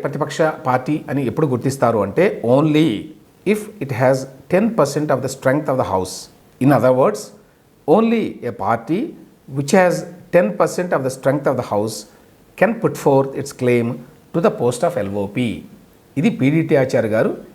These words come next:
ఇంత స్పష్టంగా ఇవాళ హిందూ పత్రికలో రాసిన ఆర్టికల్లో కూడా చెప్పారు. ఇదే వివరాలు నిన్న నా వీడియోలో నేను ప్రొఫెసర్ నాగేశ్వర గారు చెప్పినటువంటి మాటలను ఖండిస్తూ ఇచ్చిన వివరణలో ఇవే పాయింట్స్ చెప్పాను నేను.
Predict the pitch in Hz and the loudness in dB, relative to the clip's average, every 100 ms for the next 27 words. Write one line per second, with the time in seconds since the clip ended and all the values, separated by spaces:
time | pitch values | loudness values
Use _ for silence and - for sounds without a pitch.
0 | - 131 - - - - 127 127 135 - | -14 -10 -10 -10 -10 -4 -4 -2 -4 -6
1 | - 135 165 175 185 180 185 - - 139 | -4 2 2 4 2 0 -4 -12 -14 -6
2 | 156 160 139 131 131 123 113 117 107 - | -2 0 0 -2 -2 0 0 -2 -4 -4
3 | 107 113 123 104 - 107 165 - - - | -4 -2 -2 -4 -4 -2 -2 -6 -12 -14
4 | 160 165 240 233 185 160 139 147 - - | 0 4 4 4 4 2 0 -2 -8 -14
5 | - 110 139 170 190 180 113 110 113 120 | -14 -8 -4 -2 -2 -4 -6 -4 -2 -2
6 | 120 113 175 - - - - 165 214 135 | 0 0 0 -2 -14 -18 -4 -2 0 0
7 | 131 131 131 127 143 147 143 131 127 123 | 0 0 0 2 2 0 0 4 4 2
8 | - - - _ - 160 147 160 139 120 | -2 -12 -20 _ -6 -2 0 0 0 0
9 | 110 131 151 147 123 135 135 190 156 113 | 0 0 -2 -2 -2 -2 0 0 0 -2
10 | - - - 131 135 165 110 110 170 202 | -10 -20 -14 -10 -2 -2 0 4 4 4
11 | 185 113 127 - - _ - 160 226 285 | 2 0 -4 -12 -20 _ -4 2 6 6
12 | 302 294 160 160 160 107 107 87 80 | 4 0 0 -2 -4 -8 -8 -10 -14